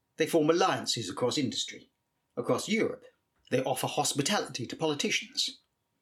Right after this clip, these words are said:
They advertise. They carry out publicity campaigns. They conduct research into the effects, or otherwise, of alcohol. And they remind politicians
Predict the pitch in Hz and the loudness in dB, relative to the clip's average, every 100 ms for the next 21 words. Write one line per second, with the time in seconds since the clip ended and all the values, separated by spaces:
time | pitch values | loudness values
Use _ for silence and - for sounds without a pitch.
0 | _ - 165 - 120 - 107 - - - | _ 0 2 2 -2 -4 -6 -4 -4 -4
1 | - _ _ - 131 139 117 120 - 139 | -6 _ _ -4 0 2 2 0 0 0
2 | 139 165 113 120 139 135 165 160 - - | 2 2 0 0 2 2 2 -2 -4 -8
3 | - - _ _ _ _ _ 190 202 170 | -8 -12 _ _ _ _ _ -2 2 2
4 | 175 113 117 208 202 156 - - - - | 2 2 4 4 4 0 -4 -4 -4 -6
5 | _ _ 135 127 156 160 151 - - - | _ _ 0 2 0 2 -2 -2 -4 -4
6 | - 143 123 131 - - - - - - | -2 -2 0 0 -2 -6 -2 -4 -4 -6
7 | 143 127 - - - - _ _ _ _ | -4 -4 -6 -10 -12 -16 _ _ _ _
8 | - 135 131 135 196 240 247 - - 185 | 0 2 4 4 4 4 2 0 -4 -4
9 | 190 135 120 117 113 - | -2 -2 0 0 0 -2